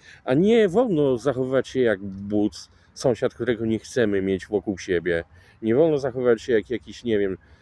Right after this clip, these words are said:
e, społeczny Asperger. Ja wiem, że dużo ludzi, którzy ma-, mają, którzy mają kłopoty z inter-, z integracją socjalną, z integracją społeczną, to ludzie, którzy zasilają, e, Konfederację. No ale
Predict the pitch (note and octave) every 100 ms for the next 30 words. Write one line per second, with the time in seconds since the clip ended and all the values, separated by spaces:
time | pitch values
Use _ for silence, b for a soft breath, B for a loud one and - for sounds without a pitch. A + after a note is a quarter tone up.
0 | b - G2+ G2 F#2+ F#2+ F#2 F#2 - B2+
1 | B2 - A#2 - - A#2 G#2 F#2+ F#2+ A2+
2 | - b b b b A2+ G#2 G#2+ G#2+ C3+
3 | F3 D#3+ C3 A#2+ A#2 F#2 _ - - C#3+
4 | B2 B2 A#2 B2 G#2+ G#2+ - A2 A#2 A#2+
5 | A#2 A#2 A2+ A#2+ A2 A#2 A2+ - G#2+ C3
6 | B2 A2 G2 F2+ - A#2 - A#2+ G#2 G#2+
7 | G2 G#2+ A#2 F#2 - A#2 - F#2+ G#2+ A#2+
8 | - G#2 G2 F#2+ - A2 F#2+ A#2+ G2+ G2+
9 | F#2+ G#2 F#2+ G#2+ - F#2+ - G#2 F#2+ -
10 | F#2 - b b A#2 A2 A2+ G2+ G#2+ G#2
11 | G#2+ A2 G#2 G#2 G2+ G2+ b b b A2
12 | G2+ A#2 G#2 G#2 G2+ G2+ - A#2 b b
13 | - B2+ C#3